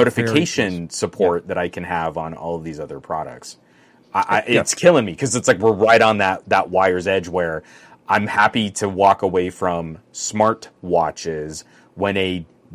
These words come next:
Speaker 1: dumb fitness tracker can do all of the core communication stuff and does the fitness stuff better. <laughs>
Speaker 2: Oh, yeah, no, no. Uh, fitness stuff, body bu-, composition, um,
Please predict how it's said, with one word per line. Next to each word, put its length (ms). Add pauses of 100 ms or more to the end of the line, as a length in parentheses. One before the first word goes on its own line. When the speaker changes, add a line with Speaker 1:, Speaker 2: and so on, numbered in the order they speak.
(120)
Speaker 1:
dumb 380
fitness 400
tracker 500
can 220
do 220
all 260
of 140
the 100
core 720 (380)
communication 760
stuff 380
and 140
does 180
the 100
fitness 360
stuff 260
better. 420 (220)
<laughs> 80 (180)
Speaker 2:
Oh, 140 (160)
yeah, 140
no, 100
no. 180 (120)
Uh, 140 (160)
fitness 280
stuff, 420
body 200
bu-, 140
composition, 840
um, 340